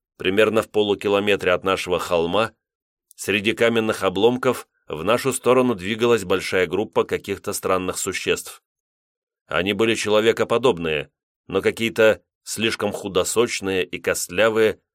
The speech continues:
словно обтянутые кожей скелеты или высохшие мумии. Многие из них были вооружены палками.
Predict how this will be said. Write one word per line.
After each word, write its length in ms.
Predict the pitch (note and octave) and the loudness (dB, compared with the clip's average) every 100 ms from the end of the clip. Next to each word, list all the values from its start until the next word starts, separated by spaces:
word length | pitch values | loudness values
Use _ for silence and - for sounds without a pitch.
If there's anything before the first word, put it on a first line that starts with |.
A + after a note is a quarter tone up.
| _ | _
словно 420 | - - A2 G#2 G#2+ | -10 2 2 4 0
обтянутые 560 | - A2+ A2+ G#2 G#2+ | 2 0 0 0 -2
кожей 340 | F#2+ A#2 G#2 G#2 | 2 0 0 -4
скелеты 640 | - F#2 G#2 - A2 - _ - | -4 0 0 0 -2 -2 _ -4
или 200 | G2+ G#2+ | 2 2
высохшие 500 | G#2+ G2+ G2 - G#2+ | 0 -4 -4 -2 -2
мумии. 500 | A#2 G2 E2 D2 - _ _ _ _ _ _ _ _ | -2 -2 -2 -4 -8 _ _ _ _ _ _ _ _
Многие 520 | - E2 G#2 A2+ A#2 | -8 0 2 2 0
из 100 | G#2+ | 0
них 260 | G2 A#2+ F#2 | 0 -2 -2
были 240 | F2 A2+ | -2 2
вооружены 600 | G#2+ G2+ G2 F#2+ F#2+ G2 | 4 4 4 0 -2 -2
палками. 640 | G2+ F2 D#2 D2+ D2+ C#2+ | 0 0 0 -2 -6 -8